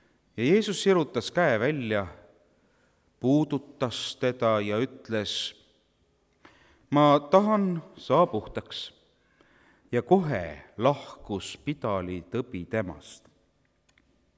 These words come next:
Jeesus keelas teda juhtunust kellegagi rääkimast ja käskis: "Mine näita ennast preestrile ja ohverda oma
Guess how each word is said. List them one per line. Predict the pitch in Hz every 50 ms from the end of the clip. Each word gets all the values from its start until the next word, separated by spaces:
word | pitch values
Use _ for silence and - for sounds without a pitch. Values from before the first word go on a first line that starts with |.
| _ _ _ _ _ _ _ _ _ _ _ _ _ _ _ -
Jeesus | - 139 151 139 127 123 -
keelas | - 160 175 180 160 127 120 - - - - - - - _ _ _ - - - - - - - _ _
teda | - 135 135
juhtunust | 131 139 185 196 - - - 127 120 117 110 - - -
kellegagi | 156 175 185 170 143 127 117 123 120 113 - 117 117 113
rääkimast | 127 175 190 165 - - 131 131 127 123 117 - - - -
ja | 110 98
käskis: | - 139 156 - - - - - 113 98 - - 107
"Mine | 107 143 180 196 180 156
näita | 147 160 175 170 - - - - - 120 113 104 - - - - - - - - - _ _
ennast | 127 139 143 131 117 101 - - -
preestrile | - 139 175 175 135 - - - - 107 107 107 110 104
ja | 104 107
ohverda | 123 156 170 165 - 117 110 107 90 110
oma | 110 120 135 131 113 110 101 92